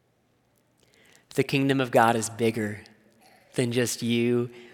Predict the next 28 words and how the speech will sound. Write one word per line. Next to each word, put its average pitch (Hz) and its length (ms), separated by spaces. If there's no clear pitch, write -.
or 117 100
me. 110 560
If 143 140
you've 151 260
prayed 151 260
a 147 40
prayer 143 280
of 139 80
salvation, 117 920
ask 147 340
another 147 260
Christian 120 500
to 120 60
help 120 380
you 120 120
grow. 104 520
First - 300
Thessalonians 120 840
five 117 640
eleven. 101 500
"Encourage 165 600
one 160 120
another 120 440
and 135 260
build 151 420
each 151 260
other 113 280
up." - 300